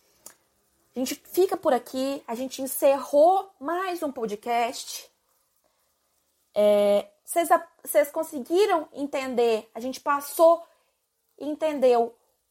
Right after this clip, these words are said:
o que é a hemostasia, o objetivo da hemostasia. Nós entendemos o mecanismo da hemostasia, mesmo que por cima. Nós entendemos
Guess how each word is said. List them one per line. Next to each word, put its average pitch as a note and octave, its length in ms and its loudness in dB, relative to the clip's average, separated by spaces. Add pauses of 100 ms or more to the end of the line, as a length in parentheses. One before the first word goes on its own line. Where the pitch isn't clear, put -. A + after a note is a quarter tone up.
(240)
o D#4+ 100 -8
que G4 260 0
é E4+ 400 4
a B3 80 -12
hemostasia, G#3 800 -8 (120)
o C4+ 140 0
objetivo D#4 1000 0 (500)
da A3+ 120 -4
hemostasia. A3 920 -2 (580)
Nós D#4+ 160 2
entendemos F4 680 -2
o E4 60 0
mecanismo D#4+ 1160 -2 (1040)
da A3+ 80 0
hemostasia, A3+ 720 -2 (140)
mesmo E4 500 -2
que A3+ 140 -18
por B3+ 220 -8
cima. D4 360 -6 (1160)
Nós F4+ 200 4
entendemos E4+ 800 -2